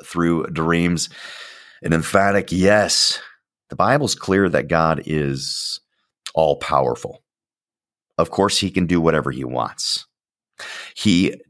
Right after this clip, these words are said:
definitely wants to communicate with us. And you know what? Maybe it is in the still of the night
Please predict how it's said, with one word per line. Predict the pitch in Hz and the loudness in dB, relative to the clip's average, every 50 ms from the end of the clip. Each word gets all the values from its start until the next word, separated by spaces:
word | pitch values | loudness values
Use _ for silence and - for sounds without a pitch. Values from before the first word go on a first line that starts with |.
| - 71 | -20 -2
definitely | - 101 104 123 - - 95 85 80 76 73 73 - - _ | 0 2 2 2 0 0 0 0 0 0 -2 -4 -6 -10 _
wants | - 73 80 82 78 71 - - - - - _ _ _ _ _ _ | -8 -2 0 2 2 2 0 -2 -6 -6 -8 _ _ _ _ _ _
to | - 90 | -10 -8
communicate | - - - 85 90 101 117 120 - 78 67 58 | -8 -4 -2 2 2 4 2 2 0 -2 -4 -2
with | 62 65 64 - | -2 -4 -2 0
us. | 69 67 69 - - - - - _ _ _ _ _ _ _ _ _ _ _ _ _ _ _ _ _ _ _ _ _ - | -2 0 0 -2 -4 -4 -8 -10 _ _ _ _ _ _ _ _ _ _ _ _ _ _ _ _ _ _ _ _ _ 0
And | 90 95 98 98 95 90 90 90 - _ _ _ _ _ _ _ | 2 4 4 4 4 4 0 -2 -6 _ _ _ _ _ _ _
you | - 113 | 2 2
know | 143 143 | 4 4
what? | 143 156 175 180 - - - - | 4 4 4 2 0 -6 -8 -2
Maybe | 87 120 151 143 143 147 | 0 2 2 2 2 2
it | 143 139 | 2 4
is | 147 151 143 131 | 2 0 0 0
in | 131 131 | -2 -2
the | 127 | -2
still | 120 - - - 110 117 131 127 | -2 -4 -2 0 0 0 2 0
of | 123 117 | 0 0
the | 113 104 | 0 0
night | 107 104 120 143 - - | 2 2 2 2 0 -4